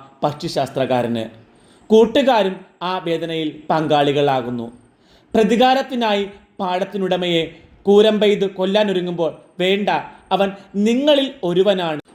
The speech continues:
സ്വയം ചിറകറുത്തെറിഞ്ഞവൻ, പാടത്തിന് ഉടമയായവൻ" എന്ന് പറഞ്ഞ് സ്നേഹത്തിൻ്റെയും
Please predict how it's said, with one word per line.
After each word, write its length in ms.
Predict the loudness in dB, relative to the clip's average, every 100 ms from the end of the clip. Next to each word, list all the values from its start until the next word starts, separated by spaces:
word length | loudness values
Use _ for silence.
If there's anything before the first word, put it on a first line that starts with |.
| 0
സ്വയം 320 | 4 4 2 -2 -14 -20 -4
ചിറകറുത്തെറിഞ്ഞവൻ, 960 | 0 2 0 -2 -2 -2 0 -2 -4 -8 -12 _ _ -2
പാടത്തിന് 640 | 0 2 0 0 -2 -2 -4 -6 -4
ഉടമയായവൻ" 680 | -2 0 2 2 2 0 -4 -8 -6
എന്ന് 160 | -4 -2 -2
പറഞ്ഞ് 320 | -2 -2 -6 -8 -16 -20 -8
സ്നേഹത്തിൻ്റെയും 840 | 0 2 2 2 2 2 2 0